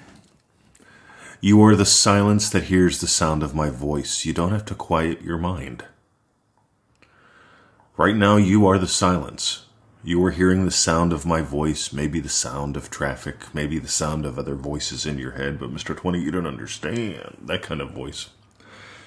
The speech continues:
Yeah, I do. I'm a hundred percent human, a hundred percent divine. We explore that in Triple D.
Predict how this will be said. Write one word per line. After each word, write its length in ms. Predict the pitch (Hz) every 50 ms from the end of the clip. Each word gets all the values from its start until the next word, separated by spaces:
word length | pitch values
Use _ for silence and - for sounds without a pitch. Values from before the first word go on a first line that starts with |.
| - - - - -
Yeah, 160 | - 135 160
I 80 | 165 110
do. 280 | - - 65 71 71 - _ _ _ - -
I'm 100 | 82 92
a 60 | 90
hundred 240 | 95 101 104 95 -
percent 240 | - - 110 107
human, 360 | 98 101 113 110 110 113 113 107
a 40 |
hundred 260 | 101 - 95 92 90 -
percent 300 | - - 98 92 85 -
divine. 500 | 90 73 82 80 71 71 73 71 67 65
We 80 | 65
explore 400 | - - - - - 80 76 71
that 180 | 73 76 73 71
in 300 | 76 76 76 76 71 71 - - 107
Triple 300 | - - - 73 - 87
D. 360 | 85 76 76 - 64 64 -